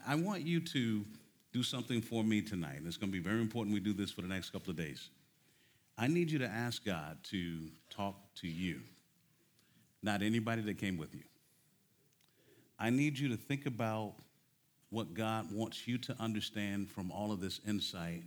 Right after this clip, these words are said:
so that you can do what he wants. Because one of the hardest things to do is to focus on the other person's problems.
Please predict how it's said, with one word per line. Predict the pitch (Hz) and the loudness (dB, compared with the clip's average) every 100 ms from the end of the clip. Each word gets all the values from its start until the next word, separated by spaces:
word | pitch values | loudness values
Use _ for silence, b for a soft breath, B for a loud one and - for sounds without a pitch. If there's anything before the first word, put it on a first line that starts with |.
| - | -8
so | - - 98 90 | -6 -4 -2 0
that | 90 82 | -2 -2
you | 85 101 135 | -2 4 4
can | 135 104 | 4 0
do | 85 85 | 0 0
what | 82 80 | 0 -2
he | |
wants. | 78 73 65 - - - _ b b b _ _ | -4 -6 -8 -10 -10 -12 _ b b b _ _
Because | 110 113 95 - | 0 2 0 -2
one | 104 113 | -2 2
of | 156 156 | 2 2
the | 156 - - | -2 -4 -4
hardest | 143 156 147 | -2 -2 -4
things | - 143 135 | 0 0 0
to | 104 | -2
do | 87 98 85 85 B B B _ | 0 2 2 -4 B B B _
is | 110 - | -6 -4
to | 104 | -4
focus | - 117 117 113 | 0 0 0 -2
on | 107 98 | -2 0
the | 98 | 0
other | 101 | -2
person's | 104 110 98 90 | -2 -4 -4 -6
problems. | 82 98 80 76 - - - | -6 -6 -6 -10 -14 -14 -14